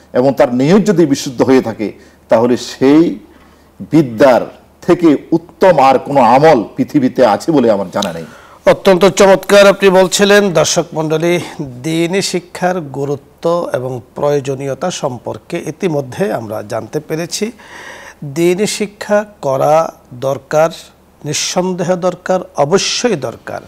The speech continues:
Speaker 2: তবে উদ্দেশ্য থাকবে রেজা এ মাওলা, আল্লাহ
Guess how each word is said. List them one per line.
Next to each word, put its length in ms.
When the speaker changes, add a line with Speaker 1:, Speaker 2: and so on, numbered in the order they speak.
Speaker 2:
তবে 380
উদ্দেশ্য 520
থাকবে 480
রেজা 520
এ 80
মাওলা, 520
আল্লাহ 360